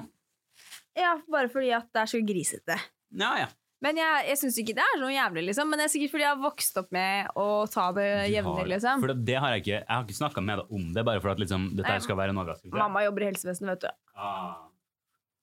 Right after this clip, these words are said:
Speaker 2: Så jeg har, jeg hadde liksom den, og så i tilfelle du synes, det, jeg kjenner mange som synes det er jævlig.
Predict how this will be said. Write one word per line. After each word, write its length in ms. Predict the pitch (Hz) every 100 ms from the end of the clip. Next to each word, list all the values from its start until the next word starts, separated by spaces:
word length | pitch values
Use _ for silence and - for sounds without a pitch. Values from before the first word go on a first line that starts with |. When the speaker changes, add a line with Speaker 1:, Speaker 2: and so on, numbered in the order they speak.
| _ -
Speaker 2:
Så 160 | - 120
jeg 520 | 120 120 117 120 110
har, 200 | 113 113
jeg 140 | 120 117
hadde 140 | 120
liksom 200 | 131 117
den, 200 | 117 165 139
og 60 | 120
så 60 |
i 40 | 123
tilfelle 340 | 139 113 92
du 40 | 104
synes, 240 | 113 107 _
det, 160 | 135 127
jeg 140 | 131 -
kjenner 220 | 139 117
mange 200 | 123 101
som 100 | 101
synes 160 | 101 -
det 100 | 113
er 40 | 98
jævlig. 300 | 80 90